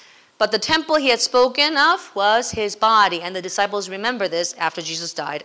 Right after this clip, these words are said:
and rose, right? So that, John two nineteen to twenty-one, uh, confirms that Jesus, uh, was speaking of his temple,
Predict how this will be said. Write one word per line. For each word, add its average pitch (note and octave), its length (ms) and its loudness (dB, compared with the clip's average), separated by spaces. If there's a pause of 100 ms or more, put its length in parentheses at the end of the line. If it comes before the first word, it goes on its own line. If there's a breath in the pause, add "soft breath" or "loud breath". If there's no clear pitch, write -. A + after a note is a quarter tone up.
and E3 240 -8
rose, - 560 -8
right? F3 180 -12
So F#3+ 200 -4 (180)
that, G3 240 -6 (240)
John G3 260 -2
two A3+ 140 -6
nineteen G3 380 -6
to F#3+ 80 -12
twenty-one, G#3 580 -4 (400 loud breath)
uh, F3 220 -6 (720)
confirms F#3 540 -4
that F3 100 -4
Jesus, F3 500 -4 (240 loud breath)
uh, D#3+ 260 -2
was F3 200 -4
speaking F#3+ 320 -4
of E3 100 -10
his D#3+ 180 -8
temple, E3 520 -12